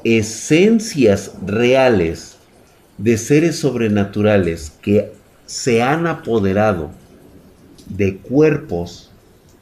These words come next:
de esta dimensión y adquieren muchas características. Muchos dicen que son perros grandes, gigantes de color negro. Otros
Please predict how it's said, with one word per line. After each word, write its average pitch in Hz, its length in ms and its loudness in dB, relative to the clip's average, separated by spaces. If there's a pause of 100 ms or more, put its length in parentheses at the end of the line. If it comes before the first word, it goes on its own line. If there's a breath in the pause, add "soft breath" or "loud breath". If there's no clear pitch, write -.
(1160)
de 101 220 2
esta 117 300 -4
dimensión 90 720 -4 (1200)
y 110 140 2
adquieren 135 540 2
muchas 143 460 0
características. 120 1080 -4 (320 soft breath)
Muchos 156 360 2
dicen 160 360 0
que 120 120 -2
son 147 340 -2
perros 135 480 0
grandes, 120 560 2
gigantes 104 560 -2
de 98 100 -2
color 87 440 -2
negro. - 1160 -10
Otros 117 840 0